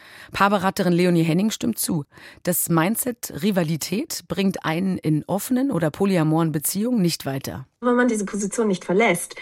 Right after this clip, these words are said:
Speaker 2: dass der andere eine Gefahr ist, dass der mein Rivale, meine Rivalin ist, dass der böse ist, wenn man das nicht verlässt, dann wird man halt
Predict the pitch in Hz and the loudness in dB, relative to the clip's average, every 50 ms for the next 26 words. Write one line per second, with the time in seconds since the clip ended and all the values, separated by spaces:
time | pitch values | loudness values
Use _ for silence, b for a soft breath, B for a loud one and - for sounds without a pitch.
0 | B B B 185 185 - 196 185 190 190 196 190 180 180 185 196 202 - - 220 | B B B -8 -4 -2 0 0 0 0 0 -2 -4 -4 -4 -4 -4 2 4 4
1 | 165 - - - 180 - - 180 180 - 190 185 185 180 180 - 190 185 202 202 | 4 4 2 -2 -10 -10 -6 -6 -4 -4 -4 -4 -2 -4 -2 -2 0 2 2 2
2 | 208 202 196 190 190 190 185 175 185 185 190 180 180 175 - - - - 170 - | 2 2 0 -2 -2 -2 0 2 4 4 4 2 0 -2 -6 -8 -10 -10 -10 -4
3 | - 175 175 175 196 214 185 180 160 156 175 170 - B B B B B B B | -2 -2 0 2 2 2 2 2 0 0 -2 -4 -6 B B B B B B B
4 | B B B _ _ _ _ - 190 185 190 185 185 175 180 - - 170 - - | B B B _ _ _ _ -2 0 2 4 4 2 2 0 -2 -2 -4 -4 -4
5 | - 180 170 180 262 - - - - - - 175 165 160 165 - - 220 220 196 | -2 0 2 2 0 0 -4 -14 -10 -6 -4 -4 -2 -2 -2 -2 -2 -2 -2 0
6 | 180 165 160 - | -2 -2 -2 -4